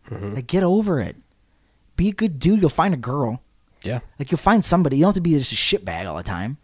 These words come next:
Speaker 1: No.
Speaker 2: Goddamn Hesiod.
Speaker 1: It's like, he's like the, uh,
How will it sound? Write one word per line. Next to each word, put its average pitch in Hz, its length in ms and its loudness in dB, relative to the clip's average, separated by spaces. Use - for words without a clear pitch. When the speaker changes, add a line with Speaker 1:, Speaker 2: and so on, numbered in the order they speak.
Speaker 1:
No. 90 180 -10
Speaker 2:
Goddamn 98 280 -6
Hesiod. 101 560 -6
Speaker 1:
It's 85 220 -6
like, 113 200 0
he's 123 240 -2
like 135 180 -4
the, 123 240 -4
uh, 123 360 -2